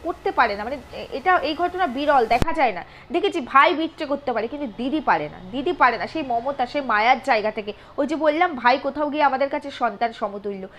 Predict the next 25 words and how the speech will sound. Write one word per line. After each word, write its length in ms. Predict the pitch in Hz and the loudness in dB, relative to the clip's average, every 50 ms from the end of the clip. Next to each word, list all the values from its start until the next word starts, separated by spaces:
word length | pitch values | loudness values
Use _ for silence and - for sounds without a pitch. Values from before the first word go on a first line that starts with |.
| - - | -20 -16
সেই 240 | - - - 320 320 | -8 -2 0 0 2
জায়গা 280 | 247 269 247 233 226 247 | 6 6 6 6 4 2
থেকে 200 | 247 285 226 254 | -2 -2 -4 -2
পারে 220 | - 208 190 185 | 0 0 0 0
না। 80 | 185 208 | -2 -8
কিন্তু 260 | 208 269 269 254 - | -8 -10 -10 -8 -6
এই 240 | 262 - 247 277 277 | -2 0 0 0 0
দিদি 260 | 226 285 269 262 285 | -2 -4 -2 0 0
আবার 160 | 269 262 269 | 2 2 2
আলাদা 420 | - - 220 214 196 208 214 226 226 | 2 4 4 4 4 4 2 2 0
দিদি, 260 | 202 202 185 175 190 - - | -2 -4 -6 -8 -12 -8 -8
সত্যিই 360 | 247 - - - - 269 254 - | -8 -8 -8 -8 -8 -6 -4 0
তাই। 140 | - 190 180 185 - - - - | 0 0 0 -2 -8 -12 -4 2
এরকম 360 | - 277 320 320 403 392 349 | 4 4 4 4 4 2 2
দিদিও 240 | 359 349 294 381 381 | 2 2 4 6 6
আছে, 480 | 320 262 233 233 - - - 220 170 175 196 202 | 6 6 6 4 0 -6 -6 -6 -6 -6 -8 -6
না 260 | 196 214 226 254 262 | 0 2 4 4 4
দেখলে, 360 | 240 285 277 - 294 254 226 | 4 0 -4 -4 -4 -4 -4
সামনে 340 | 220 - 233 220 214 226 254 | 0 0 0 0 0 0 -2
না 140 | 254 262 262 | 2 2 2
উঠে 260 | 247 226 233 - 302 | 2 0 -2 0 2
আসলে 320 | 247 247 247 - 247 214 | 2 2 0 -2 -8 -8
বোঝা 320 | 190 175 180 - - 247 233 | -6 -4 -4 -2 0 0 0
যেত 200 | 208 202 185 - | -2 -2 -8 -8
না। 160 | 175 180 190 | -8 -8 -10